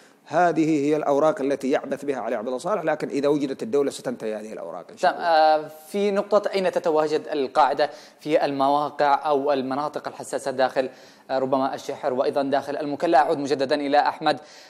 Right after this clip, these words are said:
Speaker 2: الحضرمي الصحفي من المكلا. أحمد، لو تستطيع أن تخبرنا، آه، سيد صلاح تحدث أن القاعدة مجرد عناصر موجودة في بعض مدن أو في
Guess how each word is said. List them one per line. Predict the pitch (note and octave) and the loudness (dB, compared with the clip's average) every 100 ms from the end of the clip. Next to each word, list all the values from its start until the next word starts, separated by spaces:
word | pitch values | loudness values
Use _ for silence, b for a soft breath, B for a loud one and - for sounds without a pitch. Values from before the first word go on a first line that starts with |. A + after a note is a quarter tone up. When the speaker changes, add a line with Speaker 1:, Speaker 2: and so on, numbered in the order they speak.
| - | -4
Speaker 2:
الحضرمي | C3+ - C#3+ D#3 D#3 | -2 2 4 4 2
الصحفي | F3+ E3 D#3+ E3 D#3+ | 2 2 2 2 2
من | C#3+ G3 G3 | 2 -2 -2
المكلا. | F#3+ F3 G3+ G3 F3 | -2 0 4 6 4
أحمد، | G3+ G3+ - B B - | 4 2 2 B B 0
لو | E3+ A3+ | 6 8
تستطيع | A3+ G#3+ A3+ A#3+ | 6 2 4 4
أن | G#3+ G3+ E3+ F#3 | 4 0 2 4
تخبرنا، | G#3+ - G3+ G#3 F3+ C#3+ | 2 2 2 4 2 4
آه، | D#3+ D#3 D#3 D3+ D3+ D3 D3 - | 6 8 10 10 10 10 6 2
سيد | G3 E3 F3 | 0 2 2
صلاح | E3 F#3 E3 | 4 4 2
تحدث | D#3 F#3+ F#3 F3+ | 0 0 2 2
أن | F#3 G3 | 0 2
القاعدة | F#3 G3 F#3+ A3+ B3 A3 A3 A3+ | 2 2 2 4 4 6 6 6
مجرد | F#3 F#3 F3 G3 A3+ G#3+ G#3 | 6 0 2 2 4 4 4
عناصر | D3+ E3+ E3 F#3+ G#3 | 2 2 0 0 -2
موجودة | G3 F3+ F3 F3 F3+ F3 B B _ | -2 -2 0 2 2 2 B B _
في | F3+ E3 | -2 0
بعض | D3+ F#3+ F#3+ D#3 E3 D#3 | 4 4 2 0 0 0
مدن | D3 E3+ F3+ F#3+ | 0 2 2 4
أو | E3+ D#3 | 4 4
في | D#3 F#3 F3 D3+ | 4 -2 -2 -2